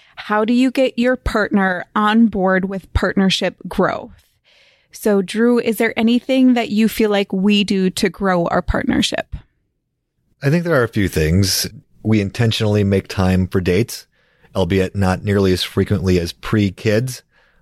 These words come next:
Speaker 2: but we try to take time at least once a month, I would say, to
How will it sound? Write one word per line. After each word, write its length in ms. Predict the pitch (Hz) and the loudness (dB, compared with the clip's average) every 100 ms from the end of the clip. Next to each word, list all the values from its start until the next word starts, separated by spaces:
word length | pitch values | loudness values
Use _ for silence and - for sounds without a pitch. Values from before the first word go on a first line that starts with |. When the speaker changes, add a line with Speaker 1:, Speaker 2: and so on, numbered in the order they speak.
| - | -8
Speaker 2:
but 420 | 87 92 85 82 - | -2 -2 -2 -6 -2
we 140 | 101 | -2
try 260 | - 104 92 | 0 0 -2
to 100 | 87 - | -4 -8
take 200 | - 95 | -4 -4
time 440 | - 92 87 90 92 | -2 0 2 2 0
at 140 | 107 | 0
least 280 | 127 131 - - _ | 0 -2 -8 -20 _
once 200 | 120 123 | -2 0
a 60 | 98 | 0
month, 200 | 85 82 | 0 0
I 120 | 90 | 0
would 160 | 87 - | 0 0
say, 400 | 92 90 98 - _ - | 0 0 -2 -10 _ -8
to 580 | - 90 87 87 85 | -2 2 2 0 -4